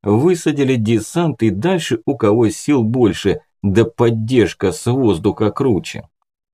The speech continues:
Засадные тактики, если используются, то больше в космосе и пилотами кораблей. Чудны дела твои, Господи! Вот там да, в космосе и камуфляж используют, и засады,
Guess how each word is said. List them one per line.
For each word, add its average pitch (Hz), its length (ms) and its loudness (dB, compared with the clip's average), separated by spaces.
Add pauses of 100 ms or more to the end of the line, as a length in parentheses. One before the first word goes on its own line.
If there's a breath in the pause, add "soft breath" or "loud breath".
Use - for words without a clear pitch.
(760)
Засадные 120 800 0
тактики, 123 480 -2
если 110 540 4
используются, 101 840 0
то 113 180 -2
больше 202 360 0
в - 120 -6
космосе 170 560 -2
и - 220 -2
пилотами 123 580 0
кораблей. 123 640 -2 (640)
Чудны 151 640 0
дела 202 380 0
твои, 117 280 2
Господи! 98 760 -2 (500)
Вот 110 480 2
там 208 320 0
да, 107 380 0 (180)
в - 140 -20
космосе 110 560 0
и 101 200 0
камуфляж 95 720 -2
используют, 101 680 0
и 90 60 0
засады, 90 800 -2